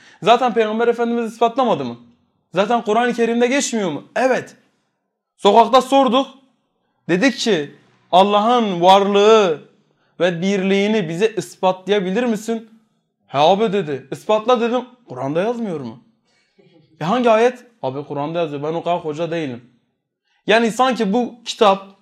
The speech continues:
şu Kur'an-ı Kerim sadece hocalara, imamlara,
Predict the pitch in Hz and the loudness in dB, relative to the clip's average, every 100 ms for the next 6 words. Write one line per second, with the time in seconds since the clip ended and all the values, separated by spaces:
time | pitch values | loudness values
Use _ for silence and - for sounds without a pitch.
0 | _ _ _ _ _ _ - - 226 202 | _ _ _ _ _ _ -20 -10 -10 -6
1 | 165 180 202 196 160 180 202 220 220 165 | -2 -2 -2 -4 -6 -6 -8 -4 -4 -4
2 | 151 208 - _ _ _ 160 151 165 160 | -6 -8 -10 _ _ _ -2 0 0 0
3 | 151 123 131 - 160 165 151 151 139 135 | -2 -4 -8 -10 -6 -4 -4 -4 -6 -6
4 | 120 | -8